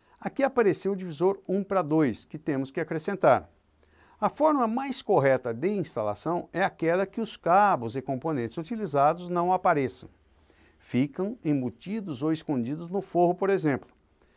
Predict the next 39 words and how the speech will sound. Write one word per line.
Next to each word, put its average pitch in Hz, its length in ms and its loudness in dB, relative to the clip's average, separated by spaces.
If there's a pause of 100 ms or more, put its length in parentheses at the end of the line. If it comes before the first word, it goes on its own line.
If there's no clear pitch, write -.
(280)
Como 311 260 4
já 151 160 4
vimos, 123 500 -2
o 147 80 -6
divisor 156 440 -2
tem 185 200 -4
duas 165 400 -2
abas 165 360 2
para 175 200 -6
fixá-lo 156 640 0
com 202 600 -2
um 180 160 -4
parafuso. 175 800 -2 (520)
Encontre 240 500 -2
um 208 80 -2
local 117 360 -2
no 123 80 -6
forro 156 380 2
de 123 80 -6
forma 175 280 -2
que 180 140 -8
os 147 140 -8
cabos 180 520 2
que 131 100 -12
saem 123 340 -6
do 107 140 -8
divisor 135 520 -2 (320)
e 170 100 0
vão 165 280 8
para 131 200 2
os - 80 -10
televisores 165 800 -2 (480)
tenham 226 520 4
mais 185 440 0
ou 185 100 -2
menos 175 420 -4
o 208 60 -4
mesmo 160 360 -4
comprimento. 185 640 -2